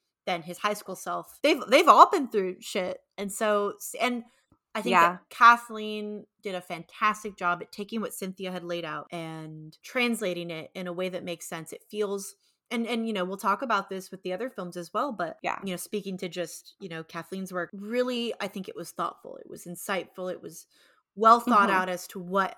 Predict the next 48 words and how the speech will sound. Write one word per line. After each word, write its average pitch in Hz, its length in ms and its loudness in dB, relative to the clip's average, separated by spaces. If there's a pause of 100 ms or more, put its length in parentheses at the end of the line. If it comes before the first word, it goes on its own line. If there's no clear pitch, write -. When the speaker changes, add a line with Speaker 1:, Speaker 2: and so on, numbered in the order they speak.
(100)
Speaker 1:
had 180 140 -12
happened 170 380 -4
to - 60 -20
these 170 200 -10
characters. 165 520 -10
Where 165 180 -4
are 160 60 -6
they 156 140 -10
now? 151 360 -10
While 226 260 10
still 254 440 2 (300)
feeling 214 440 0
like 196 240 0
the 220 60 -10
same 220 220 -4
universe. 320 680 -6
Um, 180 520 2
and - 100 6
Speaker 2:
Yeah. 226 60 10
Speaker 1:
again, 240 400 2
like, 208 260 -4
maybe 214 260 0
it 196 80 2
is 190 140 -2
easier 180 520 -4 (260)
for, 175 220 -4
you 175 140 -10
know, 156 300 -10 (320)
this 240 320 4
film 175 180 -4
to 170 80 -14
feel 196 160 -6
like 185 100 -6
the 190 60 -12
same 180 220 -8
universe 165 280 -12
because 175 320 -14
it 175 120 -12
was 175 100 -14
done 165 240 -8
so 294 380 2
shortly 185 400 -4
after 170 500 0 (100)
the 226 60 4
Speaker 2:
Yeah. - 60 6
Speaker 1:
first - 340 -4
one. 165 380 -6 (420)
Uh, 160 320 -6